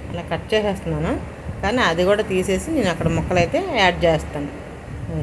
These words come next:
చూడండి, అలా నీట్గా అటు ఇటు నాలుగు ముడతలు ప-, ముక్కలు పడతాయి, ఇటు అటు నాలుగు ముక్కలు పడతాయి. అలా చూడండి. ఇప్పుడు ఎక్కడైతే మనం చేసామో అక్కడ టక్స్ ఇచ్చుకోండి, అంటే మనకి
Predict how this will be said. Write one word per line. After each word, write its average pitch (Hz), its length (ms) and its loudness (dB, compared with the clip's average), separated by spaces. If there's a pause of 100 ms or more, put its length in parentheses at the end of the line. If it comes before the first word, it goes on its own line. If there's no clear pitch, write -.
చూడండి, 151 360 -2 (540)
అలా 156 140 -6 (1400)
నీట్గా 165 400 0 (1040)
అటు 185 180 -2 (100)
ఇటు 190 160 -2 (100)
నాలుగు 185 300 2
ముడతలు 175 400 2
ప-, 175 180 -2
ముక్కలు 185 300 -2
పడతాయి, 190 340 0
ఇటు 185 180 -2
అటు 185 200 0
నాలుగు 170 240 4
ముక్కలు 170 300 0
పడతాయి. 139 320 -4 (1160)
అలా 147 140 -4 (480)
చూడండి. 147 320 -2 (500)
ఇప్పుడు 226 220 -4
ఎక్కడైతే 190 380 0
మనం 180 180 0
చేసామో 175 220 0
అక్కడ - 200 -6
టక్స్ 180 220 0 (100)
ఇచ్చుకోండి, 156 340 -4
అంటే 185 180 -2
మనకి 208 300 -2